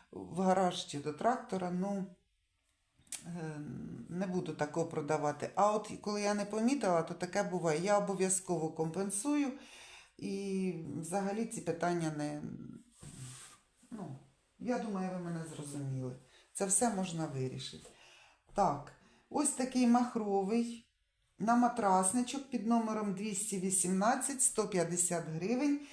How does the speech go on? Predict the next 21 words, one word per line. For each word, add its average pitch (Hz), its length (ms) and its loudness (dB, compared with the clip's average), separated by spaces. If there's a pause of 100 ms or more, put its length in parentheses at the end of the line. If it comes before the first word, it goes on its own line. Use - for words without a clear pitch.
(180)
Він 220 180 4
в - 160 -4
чудовому 190 680 4
стані, 269 640 4 (220)
стан 208 540 4
нового. 233 640 4 (720)
Е, 190 640 2 (220)
дивіться, 190 640 2
резиночки 208 760 2
тут 175 240 -2
всі 160 600 2 (840)
натягнуті, 175 1080 0 (380)
всі - 280 0
працюють. 269 840 -2 (520)
Е, 185 440 -2
розміри 202 580 2
він 196 200 -2
має 185 280 2
метр 185 460 0
на 160 200 -2
два. 233 440 0